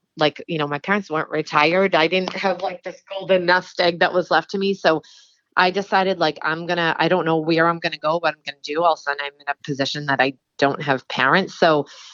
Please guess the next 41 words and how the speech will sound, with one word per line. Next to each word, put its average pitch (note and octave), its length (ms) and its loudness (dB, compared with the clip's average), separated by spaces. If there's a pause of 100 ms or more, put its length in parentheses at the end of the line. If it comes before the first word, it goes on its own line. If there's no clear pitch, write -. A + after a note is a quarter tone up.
(160)
I E3 160 2
decided D#3+ 600 2
to E3 120 -4
go, D3 400 -4
at D3 140 -2
the D#3 80 0
time, E3 400 -2
the - 100 -2
internet D3+ 380 -6
was D3 160 -4
just, D#3 280 0
you F3+ 80 4
know, D3 160 2
coming E3 380 -2
out. D3+ 220 4
It D#3 40 4
was D3+ 140 -2
called, D#3+ 340 0
um, C#3+ 220 0 (220)
Roommate F#3+ 440 2
Connection, C#3 480 -2 (500)
and E3 360 0 (240)
found D#3+ 220 4
this G3 160 0
website D#3+ 580 2
and C#3+ 240 -4
had C#3+ 180 -2
strangers D#3 540 0
move D#3+ 240 0
into D3+ 320 0
my C#3 160 0
childhood D3+ 480 0
home. D3 300 -4
It F3 160 2
was B3+ 240 -2
difficult. D3 640 -2 (460)
They F3 180 6
were A3 160 2
hard D#3 480 0
years. D#3 560 -2 (100)
Um, D#3 460 2